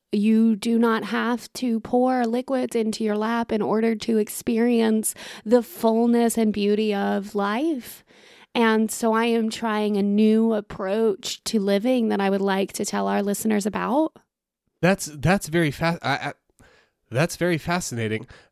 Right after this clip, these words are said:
Speaker 2: I, I would say that the entire premise of our show is, is the wet lap. So
Speaker 1: Y-, yes,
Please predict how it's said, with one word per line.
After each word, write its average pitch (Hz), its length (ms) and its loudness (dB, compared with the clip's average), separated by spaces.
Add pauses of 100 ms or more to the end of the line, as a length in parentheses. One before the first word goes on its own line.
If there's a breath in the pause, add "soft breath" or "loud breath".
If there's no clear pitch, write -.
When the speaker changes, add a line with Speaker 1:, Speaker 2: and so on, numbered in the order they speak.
(100)
Speaker 2:
I, 135 340 2
I 131 180 4
would 165 220 2
say 175 300 2
that 143 200 -2
the 123 120 0
entire 117 380 -2
premise 180 420 -2
of 107 140 -2
our 98 100 0
show 135 400 4
is, 107 380 0
is 113 260 -2
the 104 140 -4
wet 123 280 -4
lap. 87 360 -8
So 95 460 -2
Speaker 1:
Y-, - 80 -6
yes, 233 520 -2